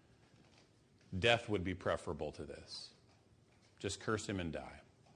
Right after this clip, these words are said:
Clearly,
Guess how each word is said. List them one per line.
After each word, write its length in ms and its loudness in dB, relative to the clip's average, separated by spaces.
Clearly, 680 8